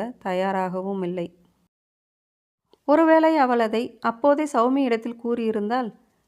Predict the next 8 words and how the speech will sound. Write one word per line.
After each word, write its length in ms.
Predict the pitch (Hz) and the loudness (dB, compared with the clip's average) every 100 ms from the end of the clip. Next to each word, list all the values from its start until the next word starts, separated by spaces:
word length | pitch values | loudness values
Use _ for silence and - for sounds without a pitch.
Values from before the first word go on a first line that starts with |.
| _ - | _ -4
எதிர்காலத்தில் 640 | 254 311 311 294 285 277 | 0 2 4 4 2 0
அவள் 200 | 240 233 | 0 0
சந்திக்கவிருக்கும் 760 | 233 226 240 247 233 214 233 233 | -2 -4 -2 0 0 -2 -4 -6
இக்கட்டான 480 | 214 240 233 233 247 | -4 -4 -2 -2 -4
சூழலிலிருந்து 880 | 240 220 220 214 196 190 190 190 240 - - | -4 -2 0 0 -2 -2 -2 -2 -6 -8 -6
மாட்டிக்கொள்ளாமல் 800 | 214 233 254 226 202 202 208 233 | -2 -2 -2 -2 -2 -2 -4 -4
தப்பித்திருப்பாளோ 760 | 202 - - 202 180 190 185 220 | -6 -8 -8 -8 -4 -4 -2 -2
என்னவோ. 380 | 196 190 190 | -2 -4 -4